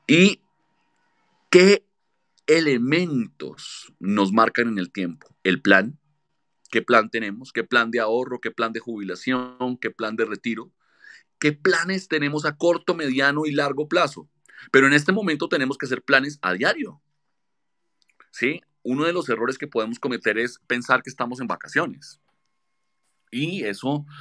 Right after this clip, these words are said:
nos lleva a que el cerebro no trabaje, sí, hay que seguir las rutinas. Nosotros somos seres de rutina, eso es lo que hay que tener claro. De hecho, los proyectos, todo se mide por tiempo. Los proyectos se miden por tiempo.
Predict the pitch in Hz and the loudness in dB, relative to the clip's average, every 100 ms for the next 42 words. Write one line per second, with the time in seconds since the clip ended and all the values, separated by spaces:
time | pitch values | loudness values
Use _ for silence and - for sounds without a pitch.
0 | - 104 104 95 107 110 135 123 - 101 | -4 2 4 6 8 10 8 6 2 -2
1 | 98 92 104 131 156 - 104 101 101 104 | -4 0 4 4 2 -6 -6 -4 -4 -6
2 | 117 98 - - - - 156 214 - 135 | -10 -14 -14 -10 -8 -4 -2 -2 -2 -4
3 | 202 185 110 104 113 95 90 _ _ - | -2 -2 -2 -4 -6 -6 -6 _ _ -4
4 | 110 117 131 139 147 147 - - - - | -2 -2 0 0 0 0 -6 -20 -18 2
5 | 151 147 151 139 107 90 185 214 107 - | 4 6 2 -2 -4 -8 -6 -6 -6 -10
6 | _ - 95 117 139 - 87 120 - 92 | _ -16 -8 -4 -4 -6 -6 -6 -6 -6
7 | 87 170 127 80 - _ _ - - - | 0 4 4 4 -8 _ _ -20 -20 -20
8 | _ _ - - _ _ 101 143 160 190 | _ _ -20 -20 _ _ 4 6 8 8
9 | 196 - 147 123 160 151 - 151 - - | 8 6 6 8 8 6 4 2 2 -10
10 | _ - 156 190 190 123 120 139 - - | _ 4 6 4 -2 -2 -2 -2 -8 -12
11 | - 254 269 - - _ _ _ _ _ | -6 -4 -6 -10 -20 _ _ _ _ _
12 | _ _ _ _ 87 - 82 143 - 135 | _ _ _ _ -14 -10 0 2 2 0
13 | 107 107 98 87 - 82 - - | 0 0 -2 -4 -4 -6 -6 -12